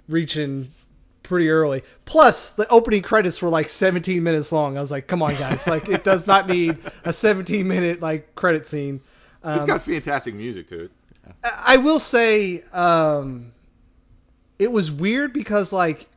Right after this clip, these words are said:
Speaker 1: I also was noting, noticing some weird, like, A D R with some of the, like, like, the side characters when, like, um, the Statue of Liberty scene, you obviously, like, all that dialogue with the guys going up the,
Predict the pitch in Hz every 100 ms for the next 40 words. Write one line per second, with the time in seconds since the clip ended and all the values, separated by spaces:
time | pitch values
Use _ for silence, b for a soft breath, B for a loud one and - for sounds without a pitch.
0 | _ 165 185 226 254 220 190 190 190 185
1 | - 170 175 180 190 - 156 151 175 165
2 | 139 - _ 147 165 170 143 160 180 190
3 | _ _ _ _ - 160 - 185 180 170
4 | 160 151 - - _ _ _ _ _ _
5 | _ _ _ - 175 - 143 - 156 156
6 | 185 208 208 - 214 208 196 - - 165
7 | 160 156 151 147 _ _ _ _ _ _
8 | 143 147 143 - 165 151 143 143 139 135
9 | 131 123 - _ _ - - _ - 160
10 | - 196 180 156 175 180 185 - 185 180
11 | 175 165 180 170 - 160 165 - 165 151
12 | 139 _ 139 170 190 170 151 170 170 170
13 | 160 156 - 156 147 151 160 151 165 156
14 | 156 - 151 143 135